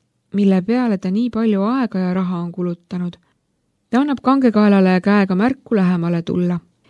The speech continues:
Tema kõrval seisev käskjalg hoiab käes väikest sametist padjakest kuldmedaliga.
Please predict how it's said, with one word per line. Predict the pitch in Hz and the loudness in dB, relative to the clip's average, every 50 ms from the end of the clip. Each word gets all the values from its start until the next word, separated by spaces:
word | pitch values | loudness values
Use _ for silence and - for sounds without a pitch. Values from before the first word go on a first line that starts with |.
| _ _ _ _ _ _ _ _ | _ _ _ _ _ _ _ _
Tema | - 208 214 202 | -2 0 0 0
kõrval | 196 240 269 285 269 233 196 185 | 2 2 2 4 4 2 2 0
seisev | - 226 233 233 214 202 185 190 185 180 - | 2 4 4 4 4 4 2 0 -2 -2 0
käskjalg | 226 254 269 254 - - - 190 185 175 175 - - - _ _ - - | 0 0 0 0 -4 -4 -2 0 0 0 -2 -4 -8 -16 _ _ -6 0
hoiab | 208 208 208 185 175 - | 2 2 2 2 0 0
käes | - 214 233 254 262 233 - 202 | 0 2 4 4 4 2 2 2
väikest | 185 196 226 233 - - 220 196 - - - | 2 2 2 2 2 0 0 0 -2 -4 -4
sametist | - 190 196 214 208 202 - - 196 190 - - _ | 0 2 2 2 2 0 -2 -4 -4 -4 -4 -6 _
padjakest | 190 214 247 262 226 196 - - 196 185 - - - - _ _ _ _ _ _ | -2 0 2 2 2 0 0 -2 -2 -2 -4 -8 -18 -20 _ _ _ _ _ _
kuldmedaliga. | - 202 202 208 196 185 185 185 185 180 180 180 175 180 175 185 180 | -2 2 2 4 2 2 0 -2 -2 -2 -2 0 0 -2 -2 -4 -6